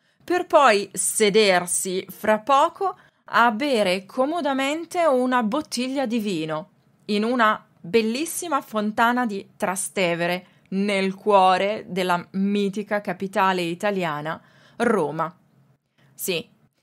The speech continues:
e a Roma sembrano veramente regnare i pazzi, come questo ragazzo piuttosto ubriaco che si è fatto una bellissima nuotata nella fontana dei Trevi.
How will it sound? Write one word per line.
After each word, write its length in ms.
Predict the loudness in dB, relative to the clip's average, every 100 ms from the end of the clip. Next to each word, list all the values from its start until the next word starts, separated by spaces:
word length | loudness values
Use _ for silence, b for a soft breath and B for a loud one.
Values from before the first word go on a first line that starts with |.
| _ _
e 120 | 2
a 140 | 6 6
Roma 380 | 4 4 2
sembrano 640 | 2 -2 -2 0 0 0 -2
veramente 880 | -2 0 0 0 -2 -4 -2 -2 -2
regnare 960 | -4 -2 -2 -2 -2 0 0 0 -2 -4
i 140 | -8 -4
pazzi, 720 | 0 2 0 -6 -6 -6 -4
come 340 | -2 0 -2
questo 340 | -4 -6 -2
ragazzo 580 | 0 2 0 0 -6 -6
piuttosto 1000 | -6 -6 -8 0 2 2 0 -2 -2 -2
ubriaco 1000 | 2 4 4 4 4 6 6 4 0 -4 B B B
che 140 | -6
si 160 | -2 -2
è 80 | -2
fatto 480 | -2 -2 -2 -4 -2
una 240 | -4 -6
bellissima 1200 | -6 -4 -4 -2 -4 -6 -6 -6 -2 -2 -2 -4 -10 -16
nuotata 920 | -8 -4 -2 -2 -2 -2 -2 -2 -4 -4
nella 280 | -4 -4 -4
fontana 800 | -8 -12 -8 -8 -6 -6 -8 -12 _ _ _ _
dei 300 | -6 -2 -2
Trevi. 580 | -2 -6 -4 -4 -4 -6